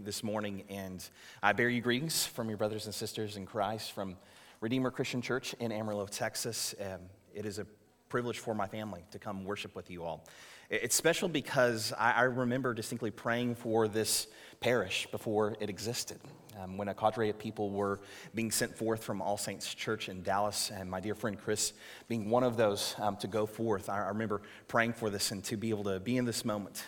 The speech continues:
to see your faces really is a, a privilege and a wonder. And so thank you for receiving me. Thank you for receiving my family and allowing us to, to worship with you on this Sunday morning.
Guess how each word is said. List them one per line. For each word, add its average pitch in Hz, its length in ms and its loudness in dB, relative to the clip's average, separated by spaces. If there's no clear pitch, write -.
to 98 300 -2
see - 220 0
your 113 180 4
faces 104 760 0
really 110 260 0
is 104 500 -2
a, 98 180 -2
a 95 40 -6
privilege 107 520 0
and 101 140 -4
a - 20 -2
wonder. 95 380 0
And 95 180 -8
so 101 220 4
thank 123 240 4
you 135 80 4
for 120 200 2
receiving 113 440 0
me. 139 300 0
Thank 113 220 -4
you 120 80 0
for 110 400 2
receiving 117 380 2
my 101 200 2
family 113 540 -2
and 101 100 -6
allowing 101 360 0
us - 180 0
to, 95 180 0
to - 100 -8
worship 104 440 0
with 104 160 -6
you 101 140 -2
on 95 360 0
this 101 140 0
Sunday 92 260 0
morning. 92 320 0